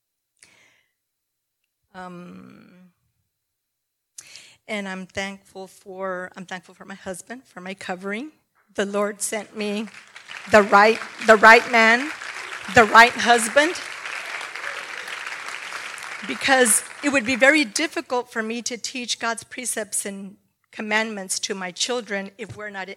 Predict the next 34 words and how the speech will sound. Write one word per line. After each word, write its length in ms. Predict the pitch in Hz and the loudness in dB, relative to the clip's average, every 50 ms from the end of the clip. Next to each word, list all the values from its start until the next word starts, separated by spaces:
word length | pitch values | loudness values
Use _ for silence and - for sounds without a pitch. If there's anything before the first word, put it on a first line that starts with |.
| _ _ - | _ _ -4
in 100 | 214 196 | -4 -2
agreement. 600 | 196 180 185 185 175 180 175 165 - _ - - - _ _ _ _ _ _ _ _ _ _ _ _ _ _ _ _ _ | -2 -4 -4 -8 -8 -8 -10 -12 -12 _ -12 -12 -12 _ _ _ _ _ _ _ _ _ _ _ _ _ _ _ _ _
If 140 | 214 214 214 | -6 -6 -4
we're 100 | 226 226 | -2 0
not 180 | 226 226 233 240 | 2 2 2 2
on 100 | 254 262 | 0 -4
the 80 | 254 | -6
same 260 | 240 - 262 240 240 240 | -8 -6 -6 -6 -8 -8
page 380 | - - 247 226 233 214 - | -10 -8 -8 -8 -8 -8 -10
and 80 | 226 208 | -12 -12
we 100 | 202 196 | -12 -10
don't 260 | 185 208 208 208 208 | -8 -8 -8 -8 -8
agree, 460 | 202 190 - 214 226 233 254 277 269 - _ _ _ _ _ _ _ _ _ _ _ _ _ _ _ _ _ - | -10 -10 -10 -10 -10 -10 -10 -12 -14 -16 _ _ _ _ _ _ _ _ _ _ _ _ _ _ _ _ _ -10
it's 140 | 208 196 | -10 -8
going 160 | - 226 208 202 | -8 -8 -8 -10
to 80 | - | -10
be 100 | 214 208 | -12 -10
very 240 | 196 202 196 190 202 | -8 -8 -8 -8 -8
difficult. 680 | 190 - 185 180 - 202 - - - - - - - - _ _ _ _ _ _ _ _ _ _ _ _ _ _ _ _ _ _ _ | -10 -14 -14 -16 -16 -20 -20 -20 -20 -18 -16 -16 -16 -16 _ _ _ _ _ _ _ _ _ _ _ _ _ _ _ _ _ _ _
And, 440 | - 202 202 202 202 208 208 185 214 | -12 -10 -10 -10 -10 -12 -10 -8 -6
uh, 160 | 208 208 208 | -4 -4 -4
there 120 | 196 214 | -4 -6
were 120 | 208 214 208 | -6 -6 -8
certain 400 | - - 240 - - 240 233 220 | -8 -8 -8 -10 -10 -12 -14 -10
things 420 | - 233 220 220 220 220 208 - | -8 -6 -6 -6 -6 -8 -10 -12
we, 460 | 208 220 214 214 214 208 208 214 202 185 _ _ 220 _ _ _ _ _ _ | -12 -12 -12 -10 -10 -10 -10 -12 -14 -16 _ _ _ _ _ _ _ _ _
that 200 | 214 196 190 190 | -4 -4 -4 -4
we 120 | 202 220 | -6 -6
were 160 | 214 202 202 | -4 -4 -4
not 240 | 190 190 202 208 - | -2 -2 -4 -4 -6
going 180 | - 220 214 208 | -8 -8 -8 -6
to 140 | - - 190 | -8 -8 -8
do 360 | 170 202 220 220 220 220 - - | -8 -8 -8 -6 -6 -8 -10 -10
on, 400 | 190 185 180 180 180 180 180 165 | -8 -8 -8 -8 -10 -12 -14 -18